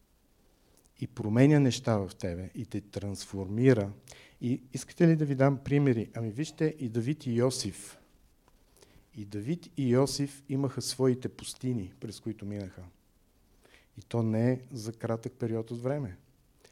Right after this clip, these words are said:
На всичкото отгоре те не знаеха колко време ще бъдат там. Ние четем и знаеме, че той е бил, а, Йосиф е бил продаден на седемнайсет години и на трийсет години стана втория човек в Израел,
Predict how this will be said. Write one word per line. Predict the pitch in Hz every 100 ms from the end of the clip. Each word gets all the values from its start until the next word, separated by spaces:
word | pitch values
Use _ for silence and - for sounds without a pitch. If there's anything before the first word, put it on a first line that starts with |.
| _ _ _ -
На |
всичкото | 98 127 - -
отгоре | 123 127 131
те | 127 127
не | 120
знаеха | 101 113 139 170 - 127
колко | 123 120 120
време | 107 120 117
ще | -
бъдат | 101 110 101
там. | - 95
Ние | 110 120
четем | 117 - 139 127
и | 123
знаеме, | 113 117 101 104
че | 101 -
той | 117 104
е |
бил, | 101 110 98 - - - - _ -
а, | 98
Йосиф | 110 110 - -
е | 98
бил | 107 104
продаден | 107 101 107 107 104 92
на | 92
седемнайсет | - 95 98 101 95 - 92
години | 92 165 170
и | 175
на | 143 117
трийсет | 120 123 120 107
години | 107 113 104
стана | - 120 120 127
втория | - 117 113
човек | 104 101 107 107
в | 113 - - _ -
Израел, | 104 107 107